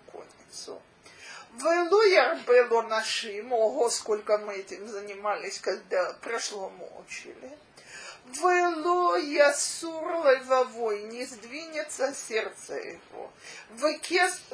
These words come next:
везагав ло ярбе ло меот». Как, э, по сравнению с нашей парашой, с нашим переком, который мы только что читали. Так.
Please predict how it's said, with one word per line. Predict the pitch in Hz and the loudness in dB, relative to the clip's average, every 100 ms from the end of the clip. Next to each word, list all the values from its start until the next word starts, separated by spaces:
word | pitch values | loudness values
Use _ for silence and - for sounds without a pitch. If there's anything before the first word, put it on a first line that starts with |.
| 285 | -4
везагав | 294 277 269 262 247 311 311 311 | -4 2 6 6 6 8 8 6
ло | 277 269 | -2 0
ярбе | 254 254 240 247 254 269 | 4 4 2 0 4 4
ло | 269 262 | 4 0
меот». | 254 240 214 196 - - - 208 - _ _ _ _ _ _ _ - - - | -2 -6 -4 -6 -8 -12 -18 -20 -20 _ _ _ _ _ _ _ -20 -20 -12
Как, | - 320 294 359 - | 6 10 10 6 -4
э, | 359 - 240 240 - | -2 4 6 4 4
по | 277 | 2
сравнению | 285 262 302 262 247 254 247 | 4 -2 -2 -8 -8 -6 -6
с | - | -6
нашей | 269 233 240 311 | 0 0 0 -8
парашой, | - 233 208 - 254 220 | -4 0 0 0 -6 -6
с | - 220 247 - | -6 2 2 2
нашим | 285 247 240 254 | 4 4 4 -2
переком, | - 240 202 208 226 233 | -2 -4 -4 -6 -10 -6
который | 240 214 240 233 | -6 -6 -8 -8
мы | 226 220 | -10 -14
только | 247 247 226 | -14 -6 -6
что | - 220 240 | -6 -12 -12
читали. | - - - - - - - _ _ _ - _ _ _ _ - | -12 -18 -8 -8 -8 -12 -16 _ _ _ -20 _ _ _ _ -2
Так. | 247 277 - | 2 4 2